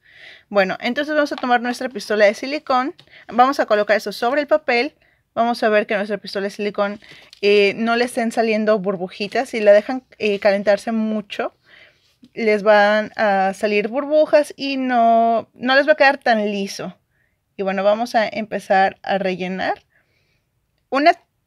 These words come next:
un consejo, eh, si a lo mejor ponen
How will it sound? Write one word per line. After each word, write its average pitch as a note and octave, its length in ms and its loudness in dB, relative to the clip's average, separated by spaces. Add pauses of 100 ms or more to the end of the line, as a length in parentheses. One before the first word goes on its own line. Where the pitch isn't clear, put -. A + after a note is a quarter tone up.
(140)
un D4 120 0
consejo, B3 760 2
eh, G#3+ 320 2
si A#3 440 -2
a B3 100 2
lo A#3+ 100 -2
mejor B3 320 -2
ponen E4 420 0